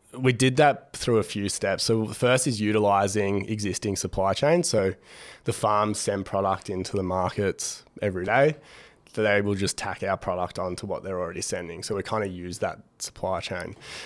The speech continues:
The second is really quick turnover of product. So we receive something and within forty-eight hours, it's out of our warehouse and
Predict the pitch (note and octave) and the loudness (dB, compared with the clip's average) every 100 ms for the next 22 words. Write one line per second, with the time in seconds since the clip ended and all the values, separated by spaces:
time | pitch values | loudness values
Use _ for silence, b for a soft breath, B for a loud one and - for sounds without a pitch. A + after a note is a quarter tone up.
0 | B B2+ B2 C#3+ C#3 D#3 C#3 A#2+ A2 G#2+ | B 0 4 6 6 6 6 6 6 4
1 | G#2+ - - _ _ - A#2 A2+ A2 - | 0 -4 -8 _ _ -4 2 4 4 2
2 | G#2 - G#2 F#2+ F#2 F#2 E2+ - F#2+ F2+ | -2 0 0 2 2 2 -2 -2 0 2
3 | E2+ - A2+ G2+ F#2+ A2 A2 G#2 - G#2 | 0 0 4 4 4 4 4 4 4 2
4 | G#2 B2+ C#3 E3 D3+ A2 G2+ G#2 G#2 - | 2 2 4 4 4 4 0 -2 -4 -2
5 | G2+ F#2+ G2 G2 B2 E3 D3 B2 F#2+ G2 | 0 2 2 4 6 6 4 0 -2 -2
6 | F#2 F#2+ F#2 F2+ F2+ F2+ G#2+ C#3 C#3 C3 | 0 2 2 0 -4 -2 2 2 0 -4
7 | F#2 F2+ F2 | -6 -8 -14